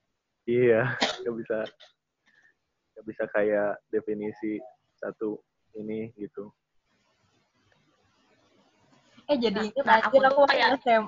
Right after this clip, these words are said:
Speaker 2: A, ih.
Speaker 3: Kenapa? Waktu S M A kenapa?
Speaker 2: Bener, kasusnya mah waktu itu kayak ini, nggak tahu nih, aku udah cerita ke Ama belum?
Speaker 3: Belum sih
Speaker 2: Kasusnya
Speaker 3: kayaknya.
Speaker 2: aku dideketin ke kakak,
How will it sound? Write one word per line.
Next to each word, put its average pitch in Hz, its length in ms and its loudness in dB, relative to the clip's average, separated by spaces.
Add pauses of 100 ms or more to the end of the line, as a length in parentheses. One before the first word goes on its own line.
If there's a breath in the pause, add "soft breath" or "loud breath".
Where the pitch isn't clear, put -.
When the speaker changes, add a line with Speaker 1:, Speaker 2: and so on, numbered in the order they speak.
Speaker 2:
A, 233 180 2
ih. 330 160 0 (1500)
Speaker 3:
Kenapa? 254 240 -2 (160)
Waktu 220 180 -8
S 233 80 -8
M 220 140 -6
A 269 80 -12
kenapa? 247 220 -14 (840)
Speaker 2:
Bener, 349 400 2
kasusnya 302 480 0
mah 349 240 4
waktu 302 240 0
itu 359 80 -10
kayak 302 320 0
ini, 320 160 -10
nggak 262 160 -2
tahu 285 160 2
nih, 254 160 0
aku 269 240 -4
udah 226 560 0
cerita 220 320 -6
ke - 80 -16
Ama 214 320 0
belum? 196 320 -8 (1500)
Speaker 3:
Belum 202 220 -12
sih 262 80 -12
Speaker 2:
Kasusnya 233 240 -4
Speaker 3:
kayaknya. 302 160 -2
Speaker 2:
aku 320 160 -4
dideketin 240 580 -4
ke 220 120 -10
kakak, 233 260 4